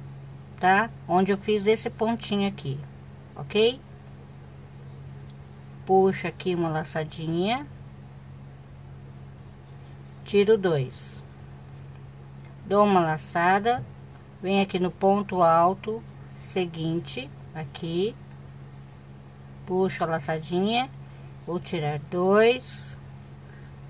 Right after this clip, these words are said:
dois, dois e dois, ok? Vai ficar assim, tá bom? Um, dois, três,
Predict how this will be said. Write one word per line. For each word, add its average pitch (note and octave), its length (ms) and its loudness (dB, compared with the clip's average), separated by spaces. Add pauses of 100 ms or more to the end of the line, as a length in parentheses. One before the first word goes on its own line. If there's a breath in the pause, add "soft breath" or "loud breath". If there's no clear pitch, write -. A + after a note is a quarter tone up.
(360)
dois, F#3+ 920 2 (240)
dois G#3 800 2 (180)
e A3 120 0
dois, C#3+ 580 -2 (1200)
ok? A3 400 2 (140)
Vai D#3+ 120 -4
ficar F3+ 220 0
assim, C#3+ 380 -4 (840)
tá - 80 -8
bom? A#3 320 6 (1200 loud breath)
Um, A#3+ 400 4 (160)
dois, G3+ 480 6 (100)
três, E3+ 500 0